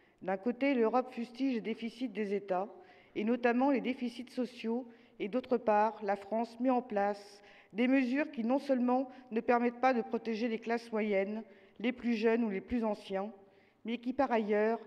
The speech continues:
ne permettent pas de réduire les inégalités sociales et de préparer leur avenir. Les services publics se réduisent comme peau de chagrin, tandis que leur accès se dématérialise de plus en plus,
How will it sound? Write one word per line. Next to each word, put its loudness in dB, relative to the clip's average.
ne 2
permettent 0
pas 4
de -2
réduire 2
les -2
inégalités -2
sociales 0
et -2
de -4
préparer -2
leur 0
avenir. -6
Les -2
services 2
publics -2
se -4
réduisent 2
comme 0
peau -2
de -8
chagrin, -2
tandis 2
que -2
leur 4
accès 0
se -10
dématérialise 2
de 0
plus -4
en 2
plus, -4